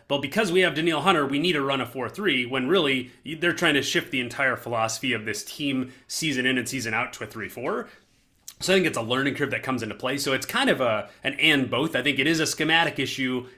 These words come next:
when it correlates to our players, but I think you're, you're absolutely correct in the fact that this scheme isn't a bad scheme. It's just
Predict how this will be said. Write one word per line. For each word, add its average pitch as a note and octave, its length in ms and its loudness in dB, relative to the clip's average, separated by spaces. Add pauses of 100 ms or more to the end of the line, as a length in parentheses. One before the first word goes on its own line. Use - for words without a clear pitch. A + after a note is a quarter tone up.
when C#3+ 160 0
it B2+ 120 0
correlates C3+ 480 2
to B2+ 80 -4
our G#2+ 100 -2
players, F3 480 -2
but C#3+ 140 2
I C3+ 40 4
think C3 140 -2
you're, B2 180 -6 (120)
you're B2 120 -2
absolutely C3 380 -4
correct C#3+ 320 -6
in B2 40 -4
the A2+ 80 -6
fact A2+ 280 -4
that G#2+ 160 -4 (240)
this G#3+ 140 4
scheme B3+ 260 4
isn't D3+ 180 4
a A#2+ 60 0
bad C3 240 4
scheme. B2 440 0
It's A2+ 140 -6
just C#3+ 260 0